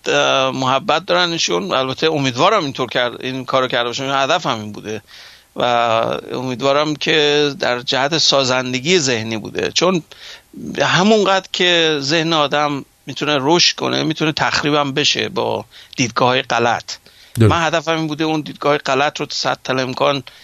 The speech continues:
Speaker 1: اه، ردیابی کنم
Speaker 2: مهم.
Speaker 1: و شروع کنم به تخریبش، چون می‌دونین که اصولاً مثل هر چیز دیگه، شما بر اساس پایه‌های خراب نمی‌تونین پایه درست بسازین.
Speaker 2: مهم.
Speaker 1: این، این امکان پذیر نیست.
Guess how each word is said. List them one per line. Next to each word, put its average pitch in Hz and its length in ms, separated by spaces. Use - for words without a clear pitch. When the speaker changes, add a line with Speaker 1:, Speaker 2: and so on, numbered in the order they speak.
Speaker 1:
اه، - 580
ردیابی 135 520
کنم 131 600
Speaker 2:
مهم. 120 140
Speaker 1:
و 120 180
شروع 135 240
کنم 151 360
به 131 60
تخریبش، 131 600
چون 170 200
می‌دونین 185 300
که 147 220
اصولاً 170 320
مثل 185 220
هر 175 180
چیز 151 280
دیگه، 135 240
شما 160 340
بر 143 180
اساس 147 580
پایه‌های 139 1120
خراب 147 760
نمی‌تونین 175 480
پایه 131 280
درست 135 420
بسازین. 110 540
Speaker 2:
مهم. 113 280
Speaker 1:
این، 165 180
این 165 280
امکان 143 260
پذیر 143 260
نیست. 139 300